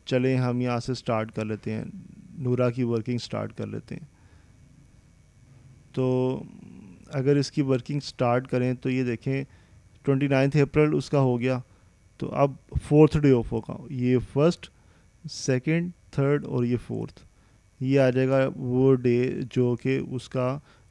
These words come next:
नूरा का ऑफ है। ओके, तो अब इसके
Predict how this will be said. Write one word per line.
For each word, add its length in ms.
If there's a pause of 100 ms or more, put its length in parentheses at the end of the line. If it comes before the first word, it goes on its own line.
नूरा 320
का 120
ऑफ 400
है। 160 (600)
ओके, 280 (1500)
तो 120 (640)
अब 260
इसके 480